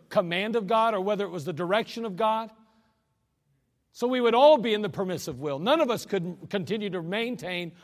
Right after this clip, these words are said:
or continue to live in a perfect will because we're not perfect, if that's the defining factor. Fortunately, and I mentioned this last time we got together,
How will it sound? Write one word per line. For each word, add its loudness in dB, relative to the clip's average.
or 0
continue -4
to -2
live 4
in -4
a -2
perfect -4
will 2
because -2
we're 0
not -2
perfect, -2
if 0
that's 0
the -8
defining -6
factor. -6
Fortunately, 0
and -6
I -2
mentioned -4
this -6
last -2
time -6
we -6
got -4
together, -4